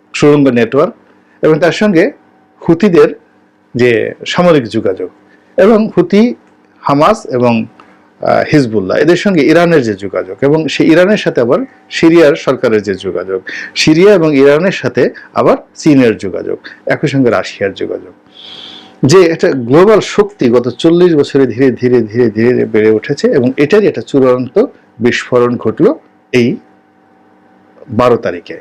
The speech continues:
মানে এপ্রিলের বারো তারিখে শুক্রবার দিন রাতে। এর ফলে কি হলো, পুরো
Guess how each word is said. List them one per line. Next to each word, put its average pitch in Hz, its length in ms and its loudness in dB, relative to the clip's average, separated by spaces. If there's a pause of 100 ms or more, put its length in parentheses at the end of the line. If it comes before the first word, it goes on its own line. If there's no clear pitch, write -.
মানে 147 300 0
এপ্রিলের 113 340 0
বারো 107 120 2
তারিখে 123 320 -6
শুক্রবার 101 440 -4
দিন 92 180 -6
রাতে। 87 360 -8 (2000)
এর 190 200 4
ফলে 214 600 2
কি 131 100 -2
হলো, 123 340 -2 (760)
পুরো 196 460 4